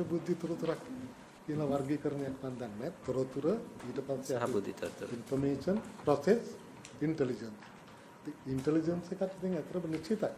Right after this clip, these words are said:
Speaker 2: ඊළඟට අයිස් ඔන්ලි කියලා තිබුණාම ඒක කොයි වගේද ඒක සලකන්නේ?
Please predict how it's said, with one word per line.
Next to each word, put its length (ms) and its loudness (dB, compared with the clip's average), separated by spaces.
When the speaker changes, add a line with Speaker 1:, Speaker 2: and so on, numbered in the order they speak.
Speaker 2:
ඊළඟට 360 6
අයිස් 400 4
ඔන්ලි 300 6
කියලා 260 2
තිබුණාම 480 0
ඒක 160 2
කොයි 200 2
වගේද 340 2
ඒක 160 -2
සලකන්නේ? 560 -6